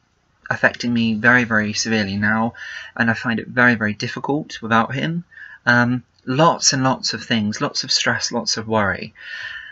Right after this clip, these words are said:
Um, and gradually, what I have been noticing is that when I wash my hair, and it might not look like it now,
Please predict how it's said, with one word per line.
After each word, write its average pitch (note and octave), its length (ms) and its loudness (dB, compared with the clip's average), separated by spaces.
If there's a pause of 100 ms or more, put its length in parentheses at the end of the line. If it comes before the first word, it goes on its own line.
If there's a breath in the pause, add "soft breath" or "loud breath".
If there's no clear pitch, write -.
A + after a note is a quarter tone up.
(100)
Um, D3+ 400 2 (720)
and D3+ 340 2 (120)
gradually, D3 680 2
what C#3+ 340 2
I C3+ 200 4
have B2 260 -2
been A#2 200 0
noticing A2+ 680 0
is A2 280 -2
that G2+ 140 0
when A#2 200 2
I C3+ 220 -2
wash G#2 360 0
my B2 140 0
hair, A2+ 480 2
and A#2+ 100 0
it A2 60 -2
might A2+ 180 2
not B2+ 160 -4
look - 260 -6
like A#2+ 240 0
it A2+ 80 -10
now, A2 360 2